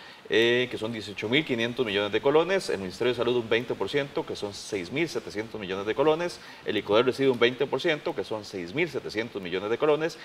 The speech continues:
y el iafa un cinco por ciento, que son, eh, mil seiscientos ochenta y cinco millones de colones. Así queda la distribución de, eh, con la proporción de los treinta y tres mil que habían anteriormente. Ese es el dato que nos, que nos dan acá.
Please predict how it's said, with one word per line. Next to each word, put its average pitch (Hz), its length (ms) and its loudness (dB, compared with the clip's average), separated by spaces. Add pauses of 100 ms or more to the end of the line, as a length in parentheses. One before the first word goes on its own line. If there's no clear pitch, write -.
(140)
y 110 140 2
el 104 100 4
iafa 120 440 4
un 113 120 -8
cinco 139 240 -4
por 95 140 0
ciento, 131 400 -2
que - 80 -6
son, 139 260 -2 (460)
eh, 98 180 4
mil 131 260 2
seiscientos 123 480 0
ochenta 101 380 -2
y 85 60 -4
cinco 101 360 -8
millones 87 360 -4
de 87 80 0
colones. 90 300 -2
Así 90 160 -8
queda 104 200 2
la 101 80 2
distribución 92 540 -2 (680)
de, 90 300 4 (180)
eh, 85 340 2 (160)
con 120 160 4
la 107 160 4
proporción 120 460 2
de 151 100 8
los 123 120 2
treinta 98 240 -2
y 92 40 0
tres 90 180 0
mil 147 160 0
que - 80 4
habían 104 200 6
anteriormente. 92 560 -2
Ese 78 100 -10
es - 80 -14
el 90 100 -4
dato 87 240 -4
que 85 100 -10
nos, 80 140 -10 (120)
que - 60 -6
nos 82 140 -6
dan 90 180 -2
acá. 139 300 4